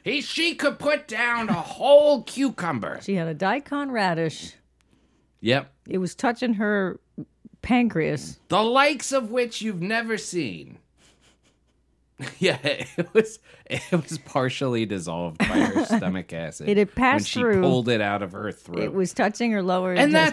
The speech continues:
Speaker 2: intestine.
Speaker 1: what I'm saying. Like, that's really why, yeah, that shit, fuck those kids, man.
Speaker 2: No.
Speaker 1: I don't like any of that shit. Like, I don't know. There's a kid that goes around and just, like, fucks with people and has a security guard.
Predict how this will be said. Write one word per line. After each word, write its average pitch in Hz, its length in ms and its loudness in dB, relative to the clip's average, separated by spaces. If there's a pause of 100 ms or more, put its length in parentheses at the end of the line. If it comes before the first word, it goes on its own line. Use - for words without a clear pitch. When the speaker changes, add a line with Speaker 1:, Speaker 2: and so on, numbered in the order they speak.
Speaker 2:
intestine. 247 80 -2
Speaker 1:
what 262 120 4
I'm 220 140 -2
saying. 143 380 -4
Like, 113 240 -6
that's 156 240 -4
really 135 400 2
why, 90 560 -2 (240)
yeah, 95 180 -2
that 95 240 -4
shit, 92 420 -6 (840)
fuck 139 260 -4
those 76 240 -10
kids, - 320 -16
man. 131 260 -12 (220)
Speaker 2:
No. 165 120 0
Speaker 1:
I 170 40 2
don't 214 140 2
like 190 260 2
any 107 240 -6
of 80 100 -8
that 71 220 -12
shit. - 200 -18
Like, 95 360 -6 (500)
I 104 100 -6
don't 98 140 -2
know. 71 180 -8 (200)
There's 123 180 4
a 127 60 -2
kid 135 300 -2
that 113 160 -4
goes 113 220 -2
around 104 360 -2
and 90 120 -4
just, 92 220 -8
like, 87 180 -8
fucks - 400 -10
with 113 200 -8
people 107 320 -4
and 87 120 -6
has 92 280 -8
a 95 60 -8
security 98 540 -8
guard. 110 340 -2